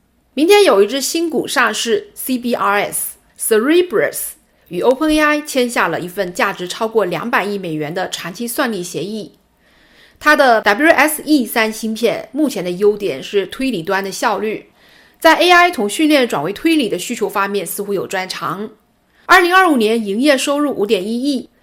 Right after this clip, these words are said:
同比增长百分之七十六，增速也是相当高的。C B R S显然有可能成为热门新股，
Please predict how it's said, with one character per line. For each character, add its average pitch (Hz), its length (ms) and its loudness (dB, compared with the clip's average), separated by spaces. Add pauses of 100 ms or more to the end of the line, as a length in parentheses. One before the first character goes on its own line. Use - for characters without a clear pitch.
同 233 200 0
比 254 140 0
增 226 180 -2
长 196 180 -2
百 180 100 -2
分 139 80 -6
之 170 60 -8
七 214 180 -8
十 208 120 -6
六， 262 400 -2 (320)
增 349 200 0
速 349 200 -2
也 160 100 2
是 156 80 -4
相 190 160 -4
当 190 200 -6
高 220 240 2
的。 - 200 -4 (760)
C 339 260 0
B 311 180 2
R 269 240 6
S 277 480 0
显 208 220 2
然 208 180 4
有 262 140 2
可 311 140 -2
能 220 120 2
成 214 160 -8
为 190 120 0
热 240 200 2
门 180 160 -6
新 269 280 -8
股， 180 320 -6